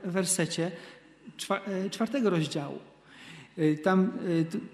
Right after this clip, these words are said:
w pierwszym, w tym wersecie trzeciego czytamy tak: „Poza tym, moi bracia, radujcie się w Panu. Nie jest dla mnie uciążliwe pisać do was o tym samym. Dla was zaś jest to pożyteczne”. Czwarty rozdział czwartego,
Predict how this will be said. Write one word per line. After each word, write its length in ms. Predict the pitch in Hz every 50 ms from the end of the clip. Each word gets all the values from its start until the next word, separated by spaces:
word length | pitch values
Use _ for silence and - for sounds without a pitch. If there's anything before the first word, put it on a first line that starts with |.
| - - - -
w 100 | - -
pierwszym, 360 | - 196 196 202 - 190 175 170
w 80 | -
tym 160 | - 175 170
wersecie 360 | 165 170 160 - 170 - - 156
trzeciego 460 | - - 175 165 - 180 160 165 160
czytamy 360 | - 185 - 180 165 170 170
tak: 240 | 165 156 147 - -
„Poza 260 | - 214 208 220 196
tym, 160 | 214 - 180
moi 160 | 180 170 165
bracia, 240 | 160 170 175 - 185
radujcie 420 | 170 165 156 165 208 233 226 - 196
się 140 | - 214
w 80 | - -
Panu. 320 | - 170 165 175 185 196 254
Nie 160 | 180 170 190
jest 180 | 214 202 175 160
dla 160 | 165 180 175
mnie 160 | 175 175 165
uciążliwe 520 | 170 165 - 170 165 160 170 180 165 165 156
pisać 440 | 165 - 208 196 - 175 156 147 151
do 180 | 143 165 156
was 260 | 147 147 147 - -
o 80 | - 165
tym 200 | - - 165 165
samym. 460 | 165 - - 180 175 165 156 139 143 147 - - - - - - - - -
Dla 220 | 139 165 170 185
was 320 | 185 208 202 202 - - - -
zaś 320 | 151 151 160 175 165 -
jest 160 | 175 165 -
to 60 | - 160
pożyteczne”. 720 | 165 165 156 156 160 156 - 139 139 - - 165 196 269 - - - - - - - - - -
Czwarty 640 | - - - 175 175 175 175 190 180 - - 202 170
rozdział 260 | 165 170 165 165 165
czwartego, 560 | 160 - - 160 151 - 185 185 190 196 208